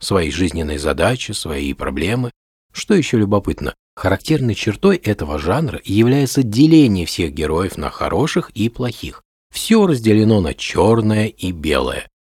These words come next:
А это уже отсылка к чёрно-белому мышлению, которое так обожают многие люди. Не думаю, что стоит сейчас вас утомлять перечислением всех жанров, в принципе, идея-то понятна. А что ещё можно добавить?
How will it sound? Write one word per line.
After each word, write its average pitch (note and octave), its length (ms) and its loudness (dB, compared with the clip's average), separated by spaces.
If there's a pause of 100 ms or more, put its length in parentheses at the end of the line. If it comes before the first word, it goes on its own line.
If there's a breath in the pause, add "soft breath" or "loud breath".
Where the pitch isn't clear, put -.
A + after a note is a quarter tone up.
А E2+ 120 4
это D2+ 280 -2
уже D#3+ 160 0
отсылка - 580 -2
к - 60 -12
чёрно-белому D2+ 720 -2
мышлению, A#2+ 600 0
которое D2 560 -2
так D#2 400 2
обожают C#2+ 560 -4
многие D2+ 460 -2
люди. F2+ 400 -2 (580)
Не F#3 240 4
думаю, C3 440 4
что E2 460 2
стоит A#2 440 2
сейчас - 420 -2
вас F#2+ 220 0
утомлять G#2+ 480 4
перечислением F#2 720 0
всех D#2+ 260 -2
жанров, A2 460 2
в - 180 -16
принципе, B2 800 0
идея-то B2 420 -2
понятна. B2 540 -4 (560)
А C#2 380 2
что - 220 -2
ещё D3+ 220 2
можно F2 260 -2
добавить? D#2 460 -4